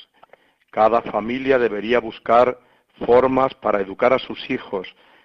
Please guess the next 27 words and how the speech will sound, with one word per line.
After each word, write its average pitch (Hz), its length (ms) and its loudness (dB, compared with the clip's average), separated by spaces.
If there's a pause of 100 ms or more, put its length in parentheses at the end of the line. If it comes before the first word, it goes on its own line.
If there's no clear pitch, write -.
(120)
en 117 160 -4
la 117 100 2
solidaridad 101 840 -2 (460)
y 110 140 -4
en 120 80 0
el 123 180 -4
compartir 101 880 -6 (340)
con 98 180 -8
motivo 117 440 -6
de 104 80 -4
la 95 120 -4
primera 101 420 -4
comunión. 87 680 -14
Qué 131 160 -2
bonito 104 400 -10
sería 92 400 -10
esto. - 280 -18 (840)
Y - 140 -12
tercer 156 420 0
más, 117 300 -4 (460)
más 117 340 0
Cristo. 117 560 -8 (680)
Él 120 240 -2
debe 131 240 0
ser 143 180 -4
el 143 220 -2
centro, 95 480 -6